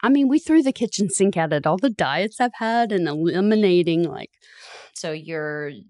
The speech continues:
Speaker 2: saying, "Okay, we're taking this food out for a week. We're adding this. We're doing this."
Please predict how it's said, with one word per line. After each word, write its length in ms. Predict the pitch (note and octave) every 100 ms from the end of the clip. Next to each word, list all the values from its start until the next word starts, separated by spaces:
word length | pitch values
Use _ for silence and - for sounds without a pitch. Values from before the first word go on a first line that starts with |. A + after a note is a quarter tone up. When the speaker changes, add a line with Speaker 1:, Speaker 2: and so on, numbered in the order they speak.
| _
Speaker 2:
saying, 460 | - F3+ D#3+ D3+ D#3
"Okay, 240 | D3+ F3
we're 160 | D#3+ F3
taking 400 | G#3+ G3 G3 F#3
this 220 | F#3 -
food 200 | F3+ E3+
out 280 | D#3+ C#3 -
for 120 | D#3
a 80 | C#3+
week. 300 | D#3 D3 -
We're 80 | D#3
adding 360 | D#3+ E3+ E3 D#3+
this. 260 | D3+ D#3 -
We're 80 |
doing 340 | D#3 E3+ D#3+ E3
this." 340 | D3+ D#3 -